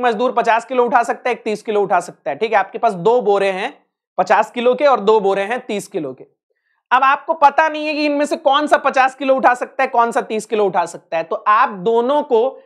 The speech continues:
पचास पचास किलो का बोरा दोगे क्या? पचास पचास किलो का बोरा दोगे तब तो जो पचास किलो उठा सकता है वो तो बच गया, लेकिन जो तीस किलो उठा सकता है वो तो गया ना, वो तो गिर जाएगा।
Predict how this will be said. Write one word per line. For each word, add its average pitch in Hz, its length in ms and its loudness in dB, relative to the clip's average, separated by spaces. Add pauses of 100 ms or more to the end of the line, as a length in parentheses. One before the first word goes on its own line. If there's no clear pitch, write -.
(140)
पचास 214 320 2
पचास 254 240 -4
किलो 262 200 0
का 254 80 2
बोरा 254 300 2
दोगे 254 260 2
क्या? 240 200 -2 (1160)
पचास 262 340 2
पचास 311 240 0
किलो 302 200 2
का 302 80 6
बोरा 269 300 4
दोगे 247 420 2 (180)
तब 226 280 0
तो 294 360 2
जो 240 120 0
पचास 247 360 0
किलो 277 180 2
उठा 247 220 2
सकता 254 260 -4
है 262 40 2
वो 226 60 2
तो 214 100 0
बच 202 200 2
गया, 208 200 2 (340)
लेकिन 233 180 -2
जो 247 80 2
तीस 277 260 -4
किलो 277 200 0
उठा 254 240 0
सकता 247 260 -6
है 247 60 2
वो 226 80 2
तो 233 120 -4
गया 226 300 2
ना, 277 180 -6 (600)
वो 196 100 -4
तो 247 120 0
गिर 277 200 0
जाएगा। 262 340 0